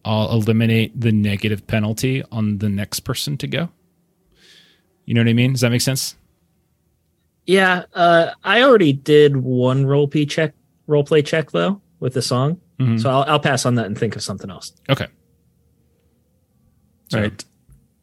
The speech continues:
Speaker 3: Then after, you said we were running for, like, half an hour.
Speaker 1: Sure.
Speaker 3: I'll continue the pace, actually, like, not really slowing down, even after hastily running from that creature.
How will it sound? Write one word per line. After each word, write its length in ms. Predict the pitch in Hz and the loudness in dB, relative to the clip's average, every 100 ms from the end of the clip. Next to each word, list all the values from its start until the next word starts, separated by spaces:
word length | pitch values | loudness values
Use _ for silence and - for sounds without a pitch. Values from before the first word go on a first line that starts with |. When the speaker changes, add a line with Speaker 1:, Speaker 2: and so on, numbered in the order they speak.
| - | -6
Speaker 3:
Then 200 | 127 123 | -2 0
after, 560 | 131 - 135 120 107 98 - _ - | 0 2 4 4 2 -4 -12 _ -10
you 100 | - | -4
said 160 | 170 | 2
we 80 | 127 | 4
were 60 | 110 | 4
running 180 | 110 110 | 2 2
for, 80 | |
like, 100 | 104 | -2
half 240 | - 104 104 | -2 -2 -2
an 80 | 104 | -2
hour. 380 | 104 104 101 - _ _ | -2 -2 -4 -10 _ _
Speaker 1:
Sure. 200 | - 117 - _ _ _ _ _ _ _ _ _ _ 415 - _ _ _ _ - | -4 -4 -6 _ _ _ _ _ _ _ _ _ _ -20 -20 _ _ _ _ -4
Speaker 3:
I'll 180 | 120 117 | 0 0
continue 520 | - 127 - 127 120 | 2 2 4 2 4
the 100 | 95 | 2
pace, 400 | - - 107 - | -2 -2 -2 -2
actually, 480 | 101 101 117 107 107 - | -6 -8 -8 -8 -8 -10
like, 200 | 117 113 | -10 -6
not 200 | 120 110 | -2 -2
really 200 | 107 101 | -2 -4
slowing 480 | 95 - 107 101 98 | -6 -4 -2 -2 -2
down, 360 | 98 98 101 92 | -2 -2 -4 -6
even 200 | 113 107 | -6 -4
after 400 | 101 - 104 98 - _ _ | -4 -4 -4 -6 -10 _ _
hastily 300 | - 107 - | -8 -6 -6
running 220 | 98 101 98 | -4 -4 -4
from 160 | 104 | -4
that 160 | 98 98 | -6 -6
creature. 500 | - 98 104 104 | -6 -6 -4 -6